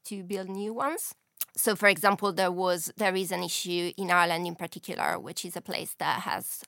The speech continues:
really a lot of data centers compared to the size of the country. And in twenty twenty-two, data centers made up about eighteen percent of Ireland electricity consumption,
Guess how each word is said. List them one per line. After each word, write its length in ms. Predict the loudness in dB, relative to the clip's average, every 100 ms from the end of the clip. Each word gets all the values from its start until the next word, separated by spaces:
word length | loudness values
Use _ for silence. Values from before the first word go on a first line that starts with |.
| _
really 320 | -8 -6 -4 -4
a 60 |
lot 220 | -4 -6
of 100 | -8
data 240 | -12 -12 -8
centers 480 | -6 -8 -8 -10 -10
compared 540 | -12 -12 -6 -6 -6
to 180 | -10 -8
the 120 | -8
size 320 | -4 -4 -4
of 100 | -12
the 60 | -10
country. 580 | -6 -6 -8 -12 -12 0
And 320 | 4 4 2 -2 -4
in 140 | 0 2
twenty 220 | 2 0
twenty-two, 600 | -2 -2 -4 -4 -2 -2
data 240 | -4 -4
centers 440 | -4 -4 -6 -6 -4
made 300 | -4 -2 -2
up 180 | -4 -4
about 380 | 0 2 0 -4
eighteen 300 | -6 -6 -8
percent 560 | -6 -4 -4 -6 -10 -12 -4
of 240 | -4 -4 -10 -20 _ -2
Ireland 640 | 0 0 -2 -4 -6 -12 -20 -8
electricity 600 | -8 -6 -10 -10 -10 -12
consumption, 640 | -10 -6 -4 -4 -4 -6